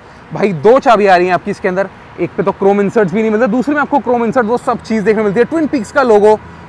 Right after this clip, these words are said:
दोनों में आपको company offer कर रही है, तो मतलब यार, बातचीत बढ़िया बनने वाली है पूरा। अब यार, पूरी बात करते हैं ना, क्या चीज़ कैसे मिलती है भाई।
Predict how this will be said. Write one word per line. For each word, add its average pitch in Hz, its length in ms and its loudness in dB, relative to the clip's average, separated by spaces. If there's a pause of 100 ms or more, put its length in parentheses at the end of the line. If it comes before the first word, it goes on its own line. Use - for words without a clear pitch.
(300)
दोनों 233 260 -2
में 311 100 -4
आपको 269 220 -6
company 226 240 -4
offer 220 220 0
कर 208 120 0
रही 208 100 2
है, 214 80 0
तो 220 140 0
मतलब 214 180 0
यार, 220 200 2 (340)
बातचीत 208 440 -2 (100)
बढ़िया 196 260 4
बनने 208 200 -2
वाली 202 180 0
है 214 60 2
पूरा। 214 200 -2
अब 254 280 -4
यार, 269 140 -4
पूरी 294 240 -4
बात 262 180 -2
करते 208 140 -2
हैं 208 80 -6
ना, 226 80 -8
क्या 247 180 -6
चीज़ 247 180 -6
कैसे 220 180 -6
मिलती 214 160 -4
है 233 60 0
भाई। 226 180 -2